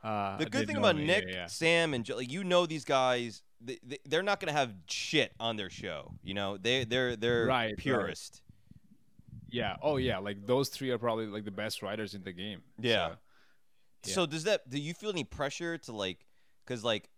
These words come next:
Speaker 2: I'm always in my head about my act. Like, I'm always like, "Is this joke too
Speaker 1: Right,
Speaker 2: hacky? Is
Speaker 1: right.
Speaker 2: this," like, do you ever feel that, like, like, when you're on stage, even if
Speaker 1: Ye-
Speaker 2: you're doing well, you're just like,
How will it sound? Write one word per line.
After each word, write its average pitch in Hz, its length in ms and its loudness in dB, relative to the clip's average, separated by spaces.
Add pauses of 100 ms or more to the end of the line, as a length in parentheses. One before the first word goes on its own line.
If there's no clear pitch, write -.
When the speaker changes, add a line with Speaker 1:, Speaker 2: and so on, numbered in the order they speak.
Speaker 2:
I'm 165 180 2
always 156 260 4
in 127 80 -2
my 113 120 2
head 113 140 2
about 98 200 0
my 82 120 -4
act. 82 320 -4
Like, 82 120 -10
I'm 90 120 -10
always 90 180 -6
like, 80 120 -10
"Is 80 100 -12
this 107 140 -10
joke 113 240 -8
too 120 140 2
Speaker 1:
Right, - 0 -
Speaker 2:
hacky? 107 380 4
Is 95 80 0
Speaker 1:
right. - 20 -2
Speaker 2:
this," 98 180 -10
like, 92 160 -12
do 110 60 -6
you 131 200 -6
ever 127 260 -2
feel 127 280 -4
that, 123 300 4
like, 98 260 -4 (560)
like, 98 380 -6
when 104 120 -6
you're 104 100 0
on 113 160 2
stage, 117 340 -4
even 208 180 0
if 208 60 -4
Speaker 1:
Ye- 175 40 -6
Speaker 2:
you're 170 80 2
doing 143 320 0
well, 143 240 8
you're 104 100 -2
just 104 220 -8
like, 95 160 -4